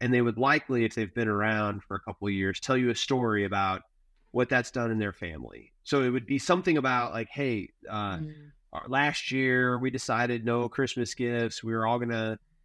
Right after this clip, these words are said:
Speaker 1: go do something together. And then we pooled the money and we all came on Christmas Eve and gave it." Or, um, "Hey, my daughter had her eighth birthday party and she told her friends not to bring it and said to bring their change, and we would give a gift, and she brought a big bag of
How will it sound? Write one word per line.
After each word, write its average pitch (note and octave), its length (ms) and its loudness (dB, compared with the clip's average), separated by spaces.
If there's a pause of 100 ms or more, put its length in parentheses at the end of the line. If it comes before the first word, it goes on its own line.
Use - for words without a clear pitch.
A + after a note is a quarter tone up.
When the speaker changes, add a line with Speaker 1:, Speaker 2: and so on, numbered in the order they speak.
(160)
Speaker 1:
go B2+ 140 4
do C3+ 240 0
something C3 400 0
together. A2+ 600 2
And A#2 200 -4
then A2+ 120 2
we A2+ 100 2
pooled A#2+ 380 -4
the A#2 60 0
money G#2+ 500 2
and G#2 120 2
we G#2 220 2
all G#2+ 200 2
came G#2+ 260 0
on G#2 100 0
Christmas G#2+ 420 -6
Eve G#2+ 140 -6
and G2+ 140 -12
gave F#2 320 -8
it." F2+ 340 -8
Or, G#2 360 0 (400)
um, A2 240 2
"Hey, B2+ 180 2
my B2 160 4
daughter A#2+ 360 2
had A2+ 200 2
her A2 100 2
eighth G#2+ 320 -2 (340)
birthday A2 320 0
party G#2 480 2
and G#2 80 0
she - 120 -8
told A2+ 180 0
her G#2 80 0
friends G#2 380 -2
not G2+ 220 2
to G#2+ 60 -4
bring G2 300 0
it G2 300 -2
and G2+ 180 -4
said A2 220 0
to G#2 80 0
bring G2+ 440 0
their G2 160 2
change, G2+ 600 0
and F#2+ 200 -4
we F#2+ 120 -4
would F#2 180 -6
give G2 140 4
a G2 60 2
gift, F#2+ 360 0
and F#2+ 100 -6
she - 140 2
brought G2+ 240 4
a F2+ 40 -2
big F#2 200 -2
bag G2 300 4
of F#2 100 -2